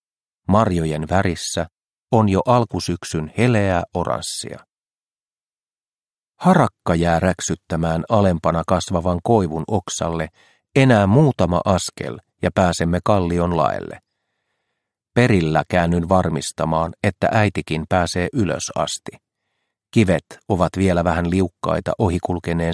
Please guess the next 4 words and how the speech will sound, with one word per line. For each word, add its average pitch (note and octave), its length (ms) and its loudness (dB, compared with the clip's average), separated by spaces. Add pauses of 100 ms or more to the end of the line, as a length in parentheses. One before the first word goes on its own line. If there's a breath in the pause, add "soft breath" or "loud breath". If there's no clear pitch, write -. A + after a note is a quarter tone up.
sateen C2+ 480 -4
jäljiltä. A1 580 -8 (640)
Enää C3 420 4
pari C3 260 2